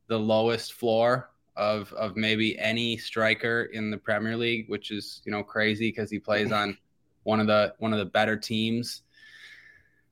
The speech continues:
Speaker 1: But yeah, I don't know, especially the forward s-, position is, is a little bit weak, and, uh, midfield and defender have, like, some priorities that you wanna get in your lineup. So, I mean, it just, it just all makes sense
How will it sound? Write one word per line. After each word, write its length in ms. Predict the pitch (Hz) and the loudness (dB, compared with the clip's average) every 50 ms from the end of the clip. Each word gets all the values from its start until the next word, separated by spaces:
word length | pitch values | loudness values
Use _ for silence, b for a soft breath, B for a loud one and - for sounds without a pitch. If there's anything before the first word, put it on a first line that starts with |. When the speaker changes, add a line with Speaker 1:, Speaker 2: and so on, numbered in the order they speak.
| _ _ | _ _
Speaker 1:
But 180 | - 185 147 131 | 6 6 8 8
yeah, 380 | 135 127 127 120 120 120 113 - - 156 | 8 6 8 10 10 8 8 6 6 6
I 80 | 156 | 6
don't 180 | 131 120 117 113 | 6 6 4 6
know, 200 | 113 113 113 113 | 6 6 6 4
especially 440 | 110 - - 151 135 - - 131 117 | 4 6 6 6 6 6 4 2 2
the 80 | 107 | 2
forward 400 | - - 123 123 117 113 104 104 | 2 4 4 6 6 4 2 -2
s-, 160 | - - - _ _ _ - | -8 -12 -14 _ _ _ -4
position 420 | 120 107 107 117 110 - 113 107 | -4 -4 -2 -4 -4 -2 0 0
is, 260 | 107 104 - - - _ _ _ _ _ _ _ _ _ _ _ - - | 0 0 -2 -4 -12 _ _ _ _ _ _ _ _ _ _ _ -12 -10
is 260 | - - - - - _ _ _ _ _ - | -8 -8 -8 -10 -10 _ _ _ _ _ -2
a 60 | 127 | 0
little 200 | 127 135 135 127 | 4 6 6 6
bit 140 | 117 120 - | 6 4 0
weak, 460 | 110 120 123 131 143 143 147 - - - - - - | 2 6 8 8 8 6 4 -2 -10 -10 -10 -6 -4
and, 420 | 123 123 117 113 117 113 113 110 | 0 2 4 4 4 4 2 4
uh, 360 | 110 110 107 107 104 104 104 - - | 4 4 6 6 6 4 4 2 0
midfield 580 | 117 120 120 117 117 - 131 127 123 117 117 | 0 0 0 0 0 2 4 4 4 4 2
and 120 | 113 113 104 | 2 0 0
defender 800 | 104 - - 113 110 110 113 120 120 120 120 120 123 - - _ _ _ _ _ _ _ _ _ _ _ _ - | -2 -4 -2 0 0 2 2 2 4 4 4 2 0 -2 -6 _ _ _ _ _ _ _ _ _ _ _ _ -14
have, 400 | - - 113 110 110 107 95 - | -4 0 2 2 2 2 0 -2
like, 220 | 107 104 104 - | -4 -4 -2 -4
some 320 | - - 107 101 98 90 - _ _ _ _ _ _ | -6 -8 -6 -8 -8 -10 -12 _ _ _ _ _ _
priorities 720 | - - 104 104 101 104 107 107 107 117 117 113 110 - | -2 2 2 2 4 2 2 2 2 2 0 0 -2 -2
that 180 | - 104 92 69 | 0 0 0 0
you 120 | 101 107 | 0 -2
wanna 200 | 104 104 104 104 | -2 0 0 -2
get 160 | 98 98 107 104 | 0 0 0 0
in 140 | 104 104 | 0 -2
your 140 | 104 104 101 | -2 -4 -4
lineup. 440 | 98 92 98 107 110 113 113 110 - | -4 -4 -4 -4 -2 -2 -2 -4 -6
So, 400 | - - - 104 101 101 104 92 | -14 -10 -4 -2 0 0 0 -2
I 100 | 95 101 | -4 -4
mean, 180 | 113 113 110 110 | -4 -6 -4 -4
it 140 | 107 107 | -4 -4
just, 340 | - 120 110 107 - - - | -4 -6 -6 -6 -6 -8 -10
it 100 | 113 107 | -10 -8
just 320 | - 135 131 113 - - 101 | -4 -2 -2 -2 -2 -2 -2
all 220 | 98 104 104 101 | -2 0 -2 -2
makes 400 | 104 98 95 101 - - - - | -4 -4 -4 -4 -4 -6 -10 -8
sense 540 | - 98 98 95 - - - - - - - | -6 -4 -4 -4 -6 -8 -12 -14 -16 -18 -20